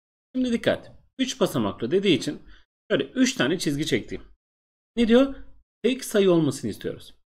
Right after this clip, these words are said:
Tek sayı olacaksa birler basamağının kesinlikle tek olması lazım.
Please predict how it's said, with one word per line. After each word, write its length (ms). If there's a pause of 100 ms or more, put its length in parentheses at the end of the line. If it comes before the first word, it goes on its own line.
(460)
Tek 180
sayı 180
olacaksa 560
birler 300
basamağının 480
kesinlikle 540
tek 220
olması 340
lazım. 480